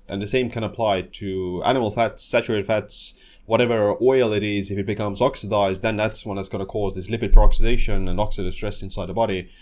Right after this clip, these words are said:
Um, so yeah, depends on w-, whether it's been oxidized and heated. So excess heat, excess oxygen exposure, excess sunlight exposure,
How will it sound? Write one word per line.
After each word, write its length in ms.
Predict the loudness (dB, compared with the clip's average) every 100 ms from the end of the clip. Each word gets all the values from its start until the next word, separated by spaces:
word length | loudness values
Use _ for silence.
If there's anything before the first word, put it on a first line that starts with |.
| -20 -20 _
Um, 440 | -6 -4 -4 -6 -10
so 140 | -8
yeah, 320 | -2 0 -2 -4
depends 360 | -6 -2 -2 -2
on 200 | -2 -4
w-, 260 | -4 -4
whether 220 | -2 0 0
it's 120 | -4
been 180 | -4 -2
oxidized 920 | -2 -2 -4 -2 -4 -6 -10 -20 -18
and 180 | -14 -12
heated. 500 | -10 -6 -4 -4 -8 -20 _ _
So 160 | -12 -8
excess 320 | -8 -8 -12
heat, 480 | -10 -12 -12 -16 -16
excess 280 | -12 -10 -6
oxygen 420 | -4 -4 -6 -8
exposure, 540 | -10 -8 -8 -8 -8 -8
excess 240 | -10 -10
sunlight 400 | -4 -2 0 -2
exposure, 640 | -4 -8 -4 -2 0 0